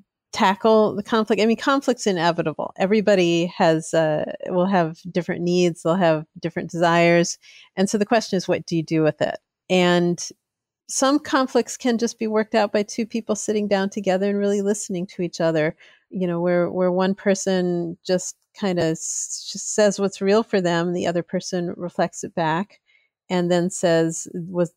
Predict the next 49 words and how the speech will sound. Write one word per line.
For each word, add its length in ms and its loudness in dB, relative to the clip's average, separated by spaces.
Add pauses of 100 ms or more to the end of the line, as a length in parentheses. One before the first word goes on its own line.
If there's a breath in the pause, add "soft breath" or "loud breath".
(180)
did, 300 0 (340)
did 240 2
I 120 4
hear 220 2
you 200 0
right?" 400 2
And 120 0
then 200 -2
the 80 -4
first 280 -6
person 320 -6
corrects 480 -4
if 140 -12
need 300 -6
be. 340 -4 (460 soft breath)
Then 640 -2
the 100 -4
second 280 -2
person 280 -4
says, 240 -2
"Is 240 -6
there 140 -2
more?" 340 0
And 160 2
then 140 0
when 100 2
they 80 2
get 200 0
to 80 -18
the 180 0
end, 320 2
then 240 0
turn 320 -4
it 100 -2
around. 420 0
And, 200 -4
and 160 -4
now 240 0
the 120 2
first 360 -2
person 260 -6
gets 260 -6
to 120 -8
listen 440 -4
while 200 -4
the 160 0
second 380 -12
person 340 -6
shares. 580 -2